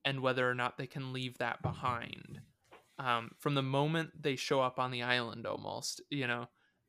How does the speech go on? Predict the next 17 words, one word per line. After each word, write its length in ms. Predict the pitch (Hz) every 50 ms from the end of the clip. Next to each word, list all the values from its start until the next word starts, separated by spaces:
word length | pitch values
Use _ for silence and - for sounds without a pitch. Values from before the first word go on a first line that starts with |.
| _ _ -
um, 320 | 135 123 120 120 120 117 - _ _ -
Charlie 480 | - 147 131 131 131 127 127 123 120
gets 220 | 123 131 127 - -
presented 560 | - 135 131 123 131 120 120 120 120 120 120
with, 260 | 120 120 117 - - - _ _ _ _ _ _ _ _ _ _ _ _ _ _ _ -
uh, 180 | 135 127 120 120 -
an 120 | 143 139
opportunity 720 | 131 131 131 - 135 127 - 151 143 139 135 131 131 127
to 80 | 123 120
move 300 | 120 123 135 143 135 135
on 420 | 123 123 131 131 135 139 143 143 - -
from 400 | - - 131 127 123 123 123 127 - 147
his 160 | 143 131 -
drug 260 | - - 123 123 123
addiction, 640 | 131 123 131 127 - - - 135 131 131 131 127 - -
but 140 | 139 131 -
then 300 | 123 120 120 120 117